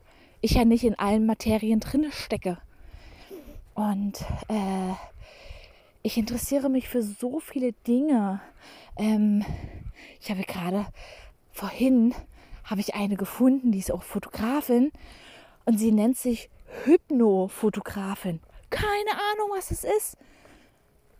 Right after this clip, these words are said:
In dem Moment, früher die Anni, hätte gedacht, „Oh mein Gott, Konkurrenz. Oh mein Gott,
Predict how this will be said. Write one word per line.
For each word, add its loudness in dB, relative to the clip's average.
In -2
dem 6
Moment, 2
früher 6
die -6
Anni, 2
hätte 0
gedacht, -2
„Oh 2
mein 2
Gott, 0
Konkurrenz. 0
Oh 4
mein 6
Gott, 0